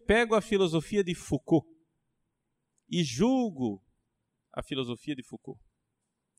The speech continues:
sem querer entrar nos argumentos que ele usa, e aí, sem querer entrar no conteúdo do que está sendo discutido,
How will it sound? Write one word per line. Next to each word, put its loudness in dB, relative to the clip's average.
sem 0
querer 2
entrar -2
nos -4
argumentos -4
que -8
ele -4
usa, -4
e -4
aí, -4
sem -4
querer 0
entrar -2
no -2
conteúdo 8
do 4
que -4
está 2
sendo -4
discutido, -6